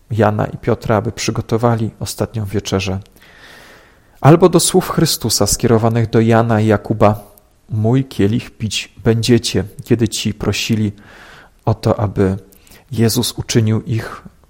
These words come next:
najwyższymi w Królestwie Bożym.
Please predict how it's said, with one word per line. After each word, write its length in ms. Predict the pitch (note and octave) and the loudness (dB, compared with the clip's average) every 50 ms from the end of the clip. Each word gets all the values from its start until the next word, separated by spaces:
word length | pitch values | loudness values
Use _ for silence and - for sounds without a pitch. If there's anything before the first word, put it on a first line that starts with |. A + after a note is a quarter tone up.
| _ _ - | _ _ -8
najwyższymi 1000 | G#2 G2+ G#2+ A#2 G#2+ G2 F#2+ A2+ - - - - - A#2+ A#2 A2+ G#2+ G#2 F#2+ G#2+ C3 - - - | -6 -2 0 0 0 0 0 0 -2 -2 -2 0 0 0 2 0 -2 -2 -4 -6 -8 -14 -16 -18
w 280 | - - - A#2+ G#2+ - | -18 -4 -2 -2 -2 0
Królestwie 560 | - - A2 F#2+ F#2+ G2+ - - - - G#2 | -2 0 0 0 0 0 -2 -6 -6 -6 -4
Bożym. 360 | F2+ E2+ E2 F#2 G#2 G2 - | -4 -4 -4 -4 -6 -10 -14